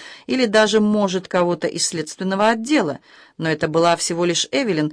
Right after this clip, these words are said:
из диспетчерской. Он провёл несколько минут, успокаивая её. Смешно, как ему удаётся успокаивать людей, когда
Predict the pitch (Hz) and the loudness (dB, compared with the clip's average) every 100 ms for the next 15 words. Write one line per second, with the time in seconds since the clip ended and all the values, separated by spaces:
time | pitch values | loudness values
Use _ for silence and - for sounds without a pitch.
0 | - _ 156 143 160 - 151 151 - - | -6 _ -10 -8 -8 -6 -6 -6 -12 -14
1 | 147 143 _ _ _ _ _ _ _ _ | -14 -16 _ _ _ _ _ _ _ _
2 | - 165 185 202 185 180 170 165 - 160 | -8 -6 2 2 4 2 2 -2 -4 -6
3 | 165 156 160 202 233 240 240 233 233 226 | -4 -2 -2 -2 -2 -4 -4 0 2 2
4 | 220 226 220 220 220 220 - _ _ _ | 2 0 0 0 0 0 -6 _ _ _
5 | _ _ - - 277 - 185 165 156 - | _ _ -16 -2 -2 0 0 0 0 -6
6 | - - 254 254 254 254 - 226 233 226 | -14 -4 -4 0 2 2 2 0 0 0
7 | 226 226 220 226 226 202 165 156 180 202 | -2 -6 -2 -4 0 0 0 -2 -4 -4
8 | 196 156 147 135 156 | -2 -2 -4 -2 -2